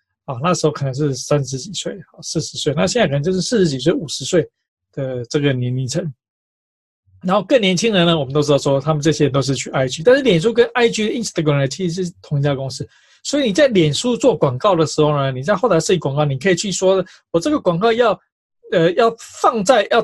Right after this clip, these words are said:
投放到 Instagram，或者我只要投放在那个脸书上面，好，你就可以在后台去做这样不同的设计。所以我们刚刚提到说，脸书是一个阻断式广告，既然是阻断式广告呢，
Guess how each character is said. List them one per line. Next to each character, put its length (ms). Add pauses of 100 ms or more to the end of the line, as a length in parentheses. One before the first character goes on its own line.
投 260
放 220
到 280 (120)
Instagram， 640 (480)
或 80
者 100
我 100
只 180
要 100
投 240
放 200
在 240 (440)
那 180
个 240
脸 180
书 140
上 180
面， 220
好， 240 (100)
你 120
就 80
可 100
以 40
在 120
后 180
台 220 (260)
去 140
做 160
这 140
样 100
不 100
同 160
的 60
设 220
计。 200 (120)
所 120
以 20
我 20
们 80
刚 80
刚 40
提 120
到 120
说， 140
脸 180
书 220
是 180
一 60
个 120
阻 280
断 180
式 140
广 220
告， 180 (300)
既 120
然 140
是 140
阻 120
断 200
式 100
广 220
告 120
呢， 140